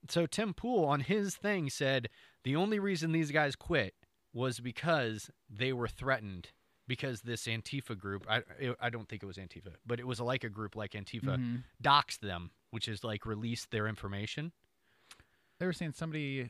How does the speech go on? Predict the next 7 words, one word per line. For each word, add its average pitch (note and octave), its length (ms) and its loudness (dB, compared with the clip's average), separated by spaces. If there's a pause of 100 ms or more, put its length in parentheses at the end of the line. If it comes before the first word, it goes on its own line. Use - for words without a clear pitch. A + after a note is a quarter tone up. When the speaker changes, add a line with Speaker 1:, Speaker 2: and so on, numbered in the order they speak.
(140)
Speaker 2:
uh, A2+ 460 -2 (640)
yeah, G2 240 -4 (240)
somebody C3 380 -4 (640)
<coughs> G3+ 480 -6
did, B2+ 320 -2
um, G2+ 580 -4 (2750)
<sighs> - 60 -14